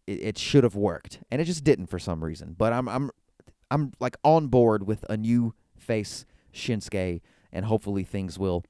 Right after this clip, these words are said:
roll back around. But I'm just, I'm excited for this. I need more face Shinsuke doing good things and,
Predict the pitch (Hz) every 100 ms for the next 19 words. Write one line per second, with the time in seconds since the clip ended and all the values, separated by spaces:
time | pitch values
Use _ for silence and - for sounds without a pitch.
0 | _ _ - - 95 107 98 101 104 85
1 | 90 85 82 82 85 - 101 95 92 -
2 | - _ - - 135 - 110 104 92 101
3 | 95 92 - - _ _ _ 95 107 104
4 | 98 95 - 98 90 - - - 101 87
5 | 98 95 92 95 95 85 95 90 101 92
6 | 85 85 - - _ - 95 90 87